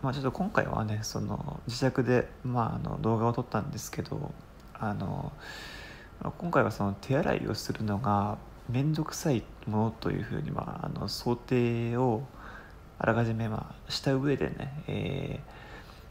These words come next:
まあ、電話口から語りかけるように撮った動画の上からアフレコを付け加えようっていうふうに思ったんですが、まあ、これであの、手洗いの手間を、まあ、省けるっていう感じに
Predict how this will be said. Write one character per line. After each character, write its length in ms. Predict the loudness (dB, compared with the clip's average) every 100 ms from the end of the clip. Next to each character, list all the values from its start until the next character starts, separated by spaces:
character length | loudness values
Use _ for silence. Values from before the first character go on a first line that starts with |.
| -16 -16 -12 -6
ま 80 | -2
あ、 20 |
電 140 | 2 2
話 80 | 4
口 160 | 2
か 80 | 2
ら 80 | 0
語 80 | 0 -2
り 80 |
か 280 | -2 -2 0
け 80 | 2
る 80 | 2
よ 140 | 2 0
う 20 |
に 320 | 0 0 -2 -6
撮 100 | -6
っ 20 |
た 140 | 2 4
動 180 | 4 4
画 140 | 2
の 140 | 2
上 160 | 2 2
か 120 | 2
ら 140 | 0 0
ア 40 |
フ 120 | 0
レ 80 | -2
コ 180 | -2 -4
を 60 |
付 240 | -4 -4 -6
け 60 | 0
加 140 | 0
え 60 | 2
よ 100 | 0
う 20 |
っ 40 | -4 -8
て 120 | -6
い 20 |
う 40 | -4
ふ 20 |
う 60 |
に 60 | -4
思 160 | -4 -6
っ 40 |
た 120 | -8 -8
ん 100 | -6
で 80 |
す 180 | -8 -8 -6
が、 160 | -8 -8 -18 -20 -20 -18 -18 -18 -20 -20 -20 -18 -18 -18 -18 -8 -2
ま 120 | 0
あ、 20 |
こ 100 | 2
れ 80 | 4
で 80 | 4
あ 60 |
の、 100 | 4
手 160 | 4 4
洗 220 | 4 2
い 40 |
の 280 | 2 0 0 -4 -10 -12 -14 -16 -18 -18 -4
手 140 | 0
間 120 | 4
を、 120 | 2 0
ま 100 | -4
あ、 180 | -2 0
省 80 | 2
け 160 | 4
る 140 | 2 0
っ 20 | -6 -6
て 100 | -4
い 80 |
う 120 | -4 -4
感 240 | -4 -4
じ 80 | -8 -6
に 120 | -8